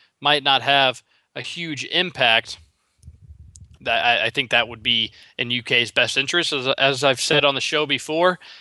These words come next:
letting him get a break. But if he is the best quarterback and he can prove that, then what can you do if you're Kentucky? So he's obviously the freshman that comes to mind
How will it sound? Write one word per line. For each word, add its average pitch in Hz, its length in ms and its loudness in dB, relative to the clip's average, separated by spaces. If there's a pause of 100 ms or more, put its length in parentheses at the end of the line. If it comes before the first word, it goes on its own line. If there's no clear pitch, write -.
(160)
letting 143 220 2
him 147 160 0
get 143 140 2
a 139 40 -4
break. 135 360 2
But 143 100 -2
if 139 140 -4
he 151 160 0
is 156 160 -2
the 160 80 -8
best 156 260 0
quarterback 165 460 2
and 147 120 2
he 143 100 -8
can 127 180 -10
prove 208 300 -4
that, 139 240 4 (420)
then 143 160 -2
what 143 100 -4
can 143 220 -12
you 127 60 0
do 131 180 0
if - 180 -8
you're 117 100 -10
Kentucky? 110 540 -4 (220)
So - 160 -2
he's 175 180 4
obviously 165 440 2
the 123 60 -8
freshman 139 520 -4
that 113 160 -6
comes 139 300 -8
to 135 80 -10
mind 127 420 4